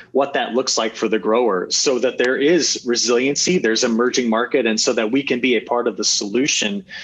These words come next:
for these issues. You also have other extremely large companies that have made, uh, uh, similar designations. And we have companies like Indigo Ag and other companies that are out there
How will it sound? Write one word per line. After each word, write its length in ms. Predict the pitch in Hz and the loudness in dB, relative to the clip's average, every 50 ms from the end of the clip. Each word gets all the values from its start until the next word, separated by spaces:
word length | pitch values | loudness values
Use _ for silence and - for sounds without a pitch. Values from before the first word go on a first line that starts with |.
| - - - - _ - | -14 -16 -16 -16 _ -2
for 60 | 123 | 0
these 220 | 113 117 110 - | 2 2 2 2
issues. 380 | 113 117 - - 95 95 90 - | 0 0 0 0 0 -2 0 0
You 120 | 123 123 | 2 2
also 220 | 120 120 120 - 127 | 2 2 2 0 0
have 220 | 120 123 117 120 | 2 2 2 0
other 360 | 120 120 127 117 113 - - | 0 2 2 0 0 -2 -4
extremely 520 | 117 - - - - - 131 139 147 143 131 | -6 -2 -2 -2 0 0 0 0 2 0 2
large 300 | 117 117 113 107 - - | 2 2 0 0 -2 -4
companies 360 | - 113 107 113 117 113 - | -4 -4 -2 -2 -2 0 0
that 120 | 120 101 | 0 -2
have 120 | 107 101 101 | -2 -4 -2
made, 400 | 110 107 107 110 107 98 - - - - - - - _ _ - | 0 2 2 2 0 -2 -6 -10 -18 -20 -20 -20 -20 _ _ -2
uh, 40 | |
uh, 760 | 117 113 110 - 110 110 95 110 110 - 113 110 - 117 101 - | -2 -2 0 0 0 0 0 0 0 -2 -2 -4 -2 -4 -2 -2
similar 400 | - - 170 165 160 147 120 110 | 0 0 0 2 2 2 2 2
designations. 680 | - 127 113 - - 110 104 101 - - 101 98 92 | 0 0 -2 0 0 0 0 0 0 -2 -4 -2 -2
And 60 | 120 | 0
we 80 | 131 139 | 0 0
have 140 | 143 139 | 0 0
companies 280 | - 151 135 151 151 139 | -2 -2 -2 -2 0 0
like 240 | 147 139 131 131 - - - - | 0 0 0 -4 -8 -16 -14 -6
Indigo 380 | - 143 156 165 165 180 165 156 | -2 0 0 2 2 2 2 2
Ag 360 | 170 196 185 139 113 107 - | 2 2 0 0 -2 -2 0
and 60 | 113 | 0
other 200 | 127 131 151 147 | 2 2 0 0
companies 400 | - - 131 - 135 135 123 - | 0 -4 -6 -2 -2 -2 0 0
that 160 | 131 127 123 | 0 0 2
are 100 | 123 120 | 2 2
out 260 | 117 123 135 143 - | 2 0 0 -2 -2
there 320 | - 135 127 120 120 117 | -2 0 2 2 0 0